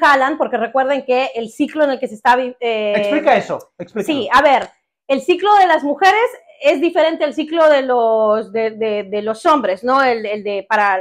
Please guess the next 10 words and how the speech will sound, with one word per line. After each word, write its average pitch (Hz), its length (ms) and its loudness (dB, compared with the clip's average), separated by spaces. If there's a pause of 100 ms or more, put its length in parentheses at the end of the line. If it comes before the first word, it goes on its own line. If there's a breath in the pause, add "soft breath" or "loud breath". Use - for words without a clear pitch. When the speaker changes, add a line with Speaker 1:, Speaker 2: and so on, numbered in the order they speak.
Speaker 1:
para 208 140 -2
las 208 140 -4
votaciones. 208 760 -6
El 233 100 -8
de 240 120 0
los 247 220 -6
hombres 349 420 0
comenzó 285 680 -2
exactamente 285 800 -4
después 269 580 0